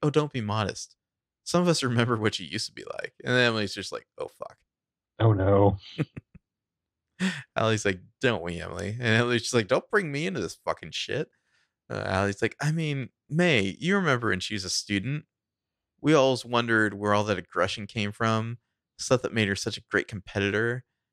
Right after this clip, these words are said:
Speaker 1: And Horowitz is like, "I remember she had a lot of team spirit." She's like,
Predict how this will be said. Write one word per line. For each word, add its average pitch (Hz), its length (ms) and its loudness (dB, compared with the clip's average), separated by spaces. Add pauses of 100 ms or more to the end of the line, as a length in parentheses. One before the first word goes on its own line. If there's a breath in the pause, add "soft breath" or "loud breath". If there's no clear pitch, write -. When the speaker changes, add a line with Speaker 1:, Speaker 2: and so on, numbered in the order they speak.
(340)
Speaker 1:
And 92 120 -2
Horowitz 95 440 2
is - 100 -14
like, 90 360 -4
"I 104 160 -2
remember 127 360 -2
she 113 200 -4
had 98 180 0
a - 80 -4
lot 143 320 2
of 147 100 -4
team 135 280 -8
spirit." - 600 -6
She's - 280 -8
like, 95 140 2